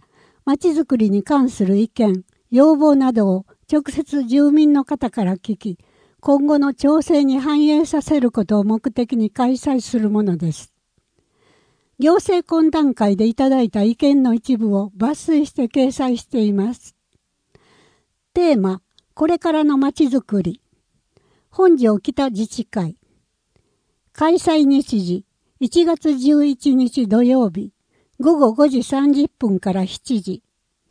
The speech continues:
場所、本庄北公民館。参加者二十五人。自治会。自治会でも街灯のエルイーディー化を考えているが、二百五十三灯あり、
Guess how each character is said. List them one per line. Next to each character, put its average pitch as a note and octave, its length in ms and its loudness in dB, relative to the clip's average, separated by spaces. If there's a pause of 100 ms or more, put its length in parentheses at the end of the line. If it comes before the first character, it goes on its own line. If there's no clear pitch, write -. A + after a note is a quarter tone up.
(300)
場 A#3+ 160 -2
所、 C#4 300 -4 (280)
本 F4 260 2
庄 A3+ 220 2
北 C#4 320 -2
公 C#4 280 2
民 G#3+ 280 2
館。 E3+ 340 -8 (520)
参 C#4+ 300 0
加 D4 140 -2
者 A#3+ 200 -4
二 C4 200 4
十 A3+ 180 2
五 F#3 260 2
人。 F3+ 260 -2 (1400)
自 A#3+ 140 0
治 E4 180 0
会。 G3 340 -6 (580)
自 B3+ 120 0
治 F4+ 160 -2
会 D4+ 240 -2
で A3 100 0
も G#3+ 280 -4
街 C#4 260 0
灯 D#4 240 0
の C#4 280 -4
エ C#4+ 160 2
ル D#4 140 4
イ D4+ 160 4
ー B3+ 40 -2
デ D4 80 2
ィ C#4 80 4
ー A#3 60 -2
化 G3+ 200 0
を F#3 60 0
考 B3+ 340 -2
え A#3+ 120 0
て G#3 140 -2
い F#3 80 2
る G3+ 120 0
が、 F#3+ 180 -4 (380)
二 D4+ 120 4
百 E4 300 0
五 D4+ 160 2
十 D#4 220 2
三 C#4 320 -2
灯 G3 240 0
あ G3 100 0
り、 F#3+ 220 -6